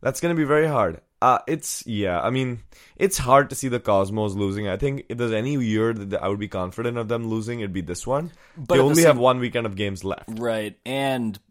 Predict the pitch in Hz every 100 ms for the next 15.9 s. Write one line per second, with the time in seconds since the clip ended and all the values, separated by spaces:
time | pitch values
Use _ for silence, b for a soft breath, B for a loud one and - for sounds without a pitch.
0 | - 120 123 120 117 - 117 107 101 98
1 | 104 110 104 113 98 101 - 104 101 -
2 | 101 92 101 92 95 - 95 98 95 92
3 | 92 98 - - 71 71 60 - _ _
4 | _ _ _ _ - 196 - 151 - 135
5 | 90 - - - - 107 117 107 - 120
6 | 107 104 131 143 151 147 156 196 208 208
7 | 185 147 123 - 147 127 65 - - 127
8 | 143 - - - - - - B B 160
9 | 175 151 175 185 - 175 139 123 120 107
10 | b b 131 131 127 120 135 147 139 127
11 | 110 - - - 147 180 190 - - 151
12 | 135 123 127 113 - 127 120 120 110 113
13 | - 107 - 98 95 95 107 104 101 123
14 | 127 123 110 101 101 98 104 101 95 92
15 | 90 90 92 - - 101 101 95